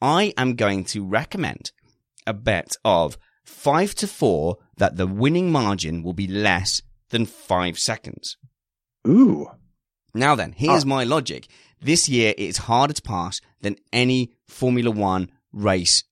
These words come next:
Speaker 1: this century. For any Formula One season this century, it's harder to pass. The cars generate more downforce.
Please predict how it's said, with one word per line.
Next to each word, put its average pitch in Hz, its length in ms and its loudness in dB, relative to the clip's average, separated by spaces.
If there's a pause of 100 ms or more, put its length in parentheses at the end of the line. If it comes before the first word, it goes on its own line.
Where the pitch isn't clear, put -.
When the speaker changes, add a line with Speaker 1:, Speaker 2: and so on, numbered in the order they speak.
Speaker 1:
this 101 240 -2
century. 85 640 -4
For - 160 -10
any 135 140 2
Formula 123 340 0
One 107 180 0
season 101 460 0
this 90 120 0
century, 80 440 -2 (160)
it's - 160 -6
harder 123 260 0
to - 80 -6
pass. 90 340 -2 (300)
The 98 80 -8
cars 101 300 0
generate 107 420 0
more 113 380 2
downforce. 98 580 -2